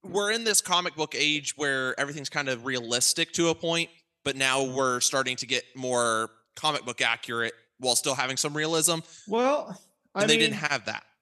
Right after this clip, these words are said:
Speaker 2: Well, I mean, I think it would have been good, especially, again, thinking just confined in the Amazing Spider-Man with Andrew Garfield.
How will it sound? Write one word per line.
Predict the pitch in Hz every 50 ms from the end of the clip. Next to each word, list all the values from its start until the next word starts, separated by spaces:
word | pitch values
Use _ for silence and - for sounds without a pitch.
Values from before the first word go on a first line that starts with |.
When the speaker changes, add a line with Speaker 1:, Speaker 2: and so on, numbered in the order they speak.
| _ _ _ _ _ _ _ _ _ _ _ _ _ _ _ _ _ -
Speaker 2:
Well, | 202 220 226 240
I | 233
mean, | 226 226 226
I | 220 196
think | 208 247 269 240 247
it | 269
would | 247 240 226
have | 208
been | 208 202 175 143
good, | 123 160 160 165 165 170 180 196 214 208 220 196 196 - _ _ _ _ _ _ _ _ _ _ _ _ _ _ _ _ _ _ _ -
especially, | 160 160 - - 202 190 190 - 202 180
again, | 160 160 175 160 147 139 - - - - - - - -
thinking | 175 170 175 175 170 156
just | 123 123 156 156 165 156 - -
confined | - 190 151 - - 170 160 160 160 160 151 -
in | - 156 147 147
the | 147 143
Amazing | 139 143 147 147 139 143 139
Spider-Man | - - - 143 139 139 143 139 135 135 131 131 131 131 127 -
with | 135 127 127 120 - - - _ _ _ _ _ -
Andrew | 156 147 143 139 139
Garfield. | 135 143 143 160 170 - 175 -